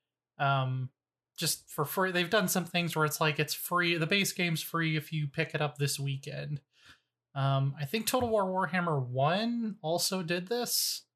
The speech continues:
at some point. It might just be totally <laughs> free. The first game might be free now. I did no research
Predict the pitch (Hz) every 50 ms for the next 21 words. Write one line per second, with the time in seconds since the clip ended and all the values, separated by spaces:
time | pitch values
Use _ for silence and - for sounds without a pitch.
0 | _ _ _ _ _ _ _ _ _ _ _ - - - - - 202 202 208 196
1 | - 214 214 214 214 208 170 - _ _ - 165 175 170 170 196 220 220 - _
2 | - - 156 143 - - - 151 143 - - 151 151 151 139 - 139 139 - -
3 | - - - 679 - - 180 - - 240 247 220 - - 226 190 165 160 165 170
4 | 156 151 147 139 - - 151 147 143 143 139 135 131 131 131 131 - - 151 156
5 | 151 147 - _ _ _ - 202 196 170 170 156 156 151 135 135 139 139 135 135
6 | - 127 123 -